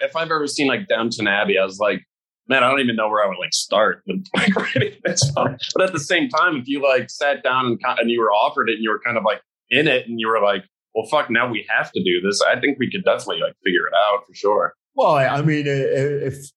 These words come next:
Speaker 2: if, if it's a must and, you know, somebody's like, "Well, here's, here's a, a cash, cash load of, you know, a suitcase of a hundred dollar bills," of course. But, you know, if somebody's like,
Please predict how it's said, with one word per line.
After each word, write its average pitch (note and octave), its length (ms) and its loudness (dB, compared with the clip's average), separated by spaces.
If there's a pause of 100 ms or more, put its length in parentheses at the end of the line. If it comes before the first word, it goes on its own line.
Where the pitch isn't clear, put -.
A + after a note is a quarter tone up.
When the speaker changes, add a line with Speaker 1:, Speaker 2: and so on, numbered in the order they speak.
(120)
Speaker 2:
if, - 280 0
if C#3+ 160 0
it's C#3+ 180 0
a C#3+ 60 2
must D3+ 440 2
and, B2+ 140 0
you B2 80 0
know, A#2+ 140 0
somebody's C#3 360 0
like, B2 180 0
"Well, B2+ 180 0
here's, C3 380 0
here's C3+ 280 0
a, A2 400 2 (640)
a A2+ 100 4
cash, B2+ 500 0
cash C3 360 -2
load B2 240 2
of, G2 180 -2 (140)
you C3+ 100 4
know, G2 300 2
a G#2 180 0
suitcase C3 560 2
of F#2+ 160 0 (140)
a - 40 2
hundred A#2+ 340 0
dollar G#2+ 280 2
bills," C3 380 0
of E2+ 180 -6
course. - 480 0
But, A#2 260 0
you B2+ 60 2
know, A2+ 160 0
if B2 200 0
somebody's D3+ 360 0
like, B2 320 0